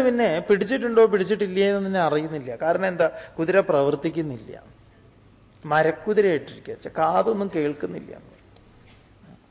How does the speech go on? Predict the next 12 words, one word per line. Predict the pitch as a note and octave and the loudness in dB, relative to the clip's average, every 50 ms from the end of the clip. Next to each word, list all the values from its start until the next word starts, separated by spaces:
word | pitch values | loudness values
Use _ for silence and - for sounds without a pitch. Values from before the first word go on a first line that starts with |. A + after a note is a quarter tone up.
| _ _ _ - _ _ F3 | _ _ _ -20 _ _ -4
പേരിന് | F3 F#3 G3 G#3 A3 A#3 B3 C4+ C#4 C#4 C#4 B3+ - | 0 2 6 8 8 8 8 6 4 -2 -6 -6 -4
ഒരാളെ | - F#3 F3+ F3+ F3 E3+ F3 | -2 0 2 2 2 2 0
അവിടെ | D#3+ D3+ D3+ C#3+ | 0 0 0 -2
വെച്ചിട്ടുണ്ട്. | B2+ A#2+ - - - - - - - - - - - _ _ _ _ _ _ _ _ | -2 -4 -8 -14 -18 -20 -20 -20 -20 -20 -20 -20 -20 _ _ _ _ _ _ _ _
അങ്ങനെയൊക്കെയുള്ള | - - D#3+ F3+ F#3 F#3+ F3+ F#3 E3+ F3 E3+ | -14 -10 -8 -6 -6 -4 -6 -6 -6 -6 -6
അവസ്ഥയിലാണ്. | - - - - - C3 A#2 - - - - - D3+ | -8 -8 -12 -12 -12 -12 -12 -12 -16 -20 -20 -10 -8
നോക്കാം | D#3+ F3 E3+ - A3 A3 | -6 -6 -4 -4 -6 -6
നമുക്ക്. | G3+ F#3+ E3+ - - - - - - - - - - - - _ _ _ _ _ _ _ _ - - - - - - | -6 -8 -10 -12 -14 -16 -18 -20 -20 -20 -20 -20 -20 -20 -20 _ _ _ _ _ _ _ _ -20 -20 -20 -20 -18 -14
എന്തായാലും | E3+ E3+ A3 G#3 G3 G3 F#3 F#3+ D3 A2+ G2+ - - - - - - _ - | 0 6 8 8 8 8 6 4 0 -2 -6 -12 -18 -20 -20 -20 -20 _ -2
ഇവിടെ | G#3 G#3+ B3 G#3+ - - - - - G#3 A3+ | 0 2 4 4 4 4 2 2 6 8 8
ഏത് | B3 C#4 - D#4 | 8 8 8 6
കർമ്മത്തിനും | C#4 C4+ A3+ G#3+ G#3 G#3+ G#3+ G#3+ A3+ A3 G#3+ A3+ A#3 | 6 6 4 6 4 4 4 4 4 2 2 2 -2